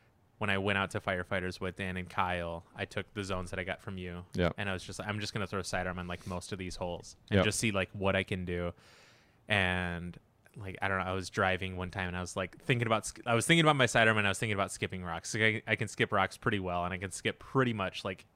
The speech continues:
Speaker 1: anything. Like, I got, I had a phase of
Speaker 2: Yeah,
Speaker 1: doing
Speaker 2: skipping
Speaker 1: that shit.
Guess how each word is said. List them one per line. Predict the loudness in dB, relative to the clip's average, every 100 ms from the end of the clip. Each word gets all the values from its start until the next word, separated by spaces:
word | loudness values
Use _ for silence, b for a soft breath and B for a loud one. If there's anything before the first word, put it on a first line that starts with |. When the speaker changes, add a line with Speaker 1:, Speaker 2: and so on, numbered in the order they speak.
| _ _ _ _
Speaker 1:
anything. | -2 0 -2 -2 -2 -6 -6
Like, | -2 0
I |
got, | 2 2
I | 0 0 -2
had | 0 0
a |
phase | 0 -2 -2 -6
of | -10 -12 -20 _ 6
Speaker 2:
Yeah, | 6
Speaker 1:
doing | 6
Speaker 2:
skipping | 0 6 8
Speaker 1:
that | 8 8
shit. | 8